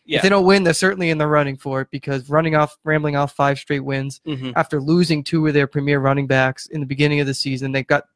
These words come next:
Speaker 2: you know, one of them back.
Speaker 1: Yeah, Devontae Escher coming back
Speaker 2: <laughs>
Speaker 1: turned the season around for the Whalers without a doubt.
Speaker 2: Right. And, you know, Gambaroni and Usher continue to run wild. Um,
Speaker 1: Mm-hmm.
Speaker 2: Victor Gambaroni, that is.
Speaker 1: Yep.
Speaker 2: Um,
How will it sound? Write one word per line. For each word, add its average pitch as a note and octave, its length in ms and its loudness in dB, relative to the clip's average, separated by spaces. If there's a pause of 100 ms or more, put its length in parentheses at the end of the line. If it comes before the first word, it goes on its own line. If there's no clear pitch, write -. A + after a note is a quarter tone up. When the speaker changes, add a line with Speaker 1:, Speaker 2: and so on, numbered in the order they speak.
Speaker 2:
you D3+ 80 -8
know, C3 60 -6
one C#3 180 0
of B2+ 60 -4
them C3 140 -4
back. C3+ 380 2
Speaker 1:
Yeah, C#3 60 -10
Devontae F#3+ 360 4
Escher D3+ 200 0
coming C#3+ 280 2
back G3 240 2
Speaker 2:
<laughs> - 0 -
Speaker 1:
turned C#3+ 220 2
the B2 60 -6
season B2 340 -6
around A#2+ 260 -6
for B2+ 120 -16
the A#2 100 -12
Whalers A2+ 540 -4
without B2 400 -2 (120)
a A#2+ 60 -12
doubt. A2 200 0
Speaker 2:
Right. C3 300 4 (600)
And, D3+ 340 2 (100)
you D3+ 80 2
know, C3 340 2
Gambaroni E3 640 4
and D3 80 4
Usher D3 260 2
continue D3+ 400 -2
to C#3+ 60 0
run C#3 180 2
wild. C3+ 460 2
Um, C3 200 0
Speaker 1:
Mm-hmm. C#3+ 80 -2
Speaker 2:
Victor D3 240 2
Gambaroni, C3 460 0
that C3+ 180 2
is. C3+ 320 0
Speaker 1:
Yep. C#3+ 120 -4
Speaker 2:
Um, B2+ 280 -6